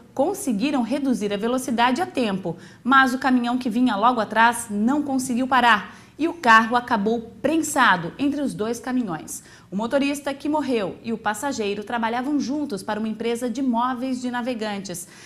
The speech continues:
De acordo com a Polícia Rodoviária Federal, filas de dez quilômetros se formaram ontem à tarde na região. Ainda segundo a P R F,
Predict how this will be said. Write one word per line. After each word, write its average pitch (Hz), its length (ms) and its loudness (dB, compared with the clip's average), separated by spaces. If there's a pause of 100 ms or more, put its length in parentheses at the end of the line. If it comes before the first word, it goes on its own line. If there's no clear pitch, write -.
(120)
De 226 80 -4
acordo 226 340 -2
com 240 60 -6
a 220 40 -4
Polícia 226 400 -6
Rodoviária 269 520 -2
Federal, 226 460 0 (220)
filas 226 520 -2
de 233 120 -2
dez 233 480 0
quilômetros 233 640 -2
se 294 100 -6
formaram 233 600 -2
ontem 320 320 -2
à 320 80 -4
tarde 214 380 -4
na 208 80 -6
região. 190 460 -6 (380)
Ainda 254 360 0
segundo 247 340 -2
a 240 80 -4
P 262 140 -2
R 254 300 0
F, 208 360 -2